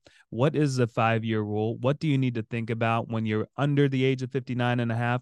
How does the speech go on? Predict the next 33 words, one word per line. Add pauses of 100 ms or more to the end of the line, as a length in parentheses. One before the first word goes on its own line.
or
above
the
age
of
fifty-nine
and
a
half,
and
a
lot
of
the
nuances
that
come
with
it.
So (340)
it's
gonna
be
a
fantastic
episode.
You
wanna
listen
all
the
way
through.